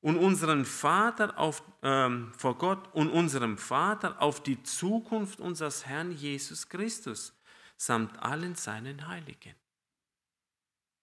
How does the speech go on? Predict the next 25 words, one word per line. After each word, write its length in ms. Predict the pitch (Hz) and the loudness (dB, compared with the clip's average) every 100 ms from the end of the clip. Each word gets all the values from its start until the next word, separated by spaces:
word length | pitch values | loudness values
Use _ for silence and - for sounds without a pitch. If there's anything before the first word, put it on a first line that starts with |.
| _ _ _ _ _ _ | _ _ _ _ _ _
Dass 240 | - 131 - | -4 -4 -2
unsere 380 | 143 131 113 107 | -4 -2 -4 -4
Herzen 600 | 107 147 190 - 123 - | -6 -8 -8 -8 -8 -8
bewahrt 640 | 117 107 135 180 190 - | -10 -8 -6 -6 -8 -6
werden 340 | 135 120 127 - | -4 -4 -6 -8
in 380 | 117 113 143 | -8 -8 -6
Heiligkeit. 800 | 165 190 196 135 - - - - _ _ _ _ _ _ _ _ _ _ _ _ _ _ | -6 -6 -6 -8 -12 -14 -16 -18 _ _ _ _ _ _ _ _ _ _ _ _ _ _
Wie 260 | 113 185 190 | -6 -2 -2
soll 280 | 160 156 | -4 -4
ich 160 | 147 - | -6 -6
das 400 | 139 139 - - _ _ _ _ _ _ | -8 -6 -10 -12 _ _ _ _ _ _
zustande 640 | - 151 - 214 262 220 | -2 0 0 0 0 -2
bringen 540 | 151 123 113 98 92 - - | -4 -6 -4 -4 -6 -10 0
in 200 | 151 147 | 0 2
diesem, 540 | 180 165 151 143 123 - - - _ _ | 4 4 6 4 2 -6 -20 -20 _ _
in 180 | 139 143 | 0 2
diesem, 480 | 165 143 147 139 - | 2 2 4 2 2
ähm, 480 | 131 131 127 123 120 - | 2 4 4 2 -2 -4
in 120 | 135 | -2
diesen 320 | 156 135 135 | -2 -2 -4
Umständen 800 | - 156 - - 135 123 120 113 - | -2 -2 -2 -4 -4 -4 -6 -8 -4
unseres 480 | 135 120 113 110 | -4 -4 -8 -8
Lebens, 440 | 127 123 104 98 - | -6 -8 -6 -8 -4
wenn 200 | 123 123 | -4 -2
wir 200 | 127 | -2